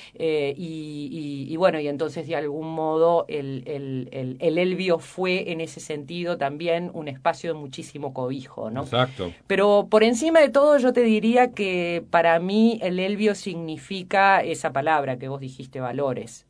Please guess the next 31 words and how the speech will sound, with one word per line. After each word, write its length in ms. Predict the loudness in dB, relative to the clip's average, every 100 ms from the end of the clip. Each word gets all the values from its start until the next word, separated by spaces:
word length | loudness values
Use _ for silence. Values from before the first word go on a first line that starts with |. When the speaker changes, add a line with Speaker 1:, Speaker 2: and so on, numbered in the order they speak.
| _
Speaker 1:
¿Mm? 180 | -14 -14 -14 _ _ _ _
Yo 120 | -2 0
aprendí 360 | 0 -4 -6
muchas 320 | -6 -8 -10
cosas. 440 | -8 -10 -10 -18 -20 _ _
Porque 300 | -2 0 2
el 80 | 0
Elvio 220 | 2 0
es 120 | 0
un, 320 | -2 0 0 -2
en-, 200 | -4 -6
era 200 | -4 -4
una 380 | -2 -2 -2 -2
Speaker 2:
Es 60 | 0
mucho 200 | 4 8
Speaker 1:
escuela 220 | 8 10
Speaker 2:
más 60 | 8
que 40 |
un 40 | 6
lugar 240 | 2 2
donde 220 | 0 -2
uno 100 | -4
estudia. 460 | -4 -2 -2 -2 -6
Speaker 1:
Eh, 340 | -4 0 2 0
sí, 320 | 4 4 4
yo 140 | 2 4
nunca 220 | 6 6
le 140 | 6
pude 220 | 2 2
decir 260 | 2 2 0
colegio. 600 | 2 2 0 -2 -6 -6